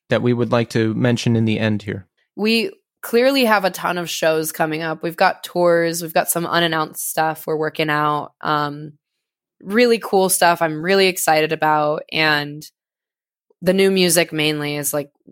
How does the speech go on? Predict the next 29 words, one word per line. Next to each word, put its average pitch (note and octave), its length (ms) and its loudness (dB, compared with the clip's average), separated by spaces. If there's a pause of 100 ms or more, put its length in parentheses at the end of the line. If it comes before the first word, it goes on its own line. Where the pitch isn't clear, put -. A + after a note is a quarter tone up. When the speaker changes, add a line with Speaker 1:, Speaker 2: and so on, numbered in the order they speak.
Speaker 2:
the, E3+ 260 2
I E3 140 4
really E3+ 420 2
hope C#3+ 300 -6
people D3 320 -12
like D3+ 280 -10
it. D#3 80 -6
I, D3+ 240 -6
I D3 100 -4
hope D3 220 -6
people C#3+ 280 -10
go D3+ 180 -4
out D3 120 -2
of D3 60 -6
their D3 100 -10
way D3 120 -8
to D3 100 -10
listen C#3+ 340 -12
to C#3+ 200 -10
it C#3+ 200 -6 (160)
and, C#3+ 360 -12 (720)
and E3 140 0
appreciate D#3 680 -4
it - 200 -10
the D3 80 -8
way D3+ 180 -6
I D#3 140 -8
do. - 320 -14
So, D#3 340 -6